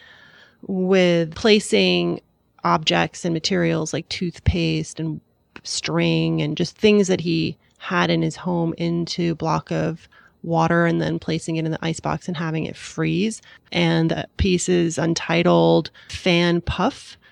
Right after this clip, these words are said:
So it's kind of like, that's a strange title. It's untitled, but it has a title. <laughs> And they had th-, a series of three freezers holding his works in them because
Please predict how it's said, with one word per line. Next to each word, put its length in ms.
So 180
it's 100
kind 240
of 120
like, 180
that's 160
a 60
strange 320
title. 580
It's 160
untitled, 600
but 140
it 120
has 220
a 40
title. 460
<laughs> 760
And 460
they 180
had 280
th-, 160
a 100
series 440
of 100
three 400
freezers 760
holding 560
his 160
works 340
in 140
them 160
because 640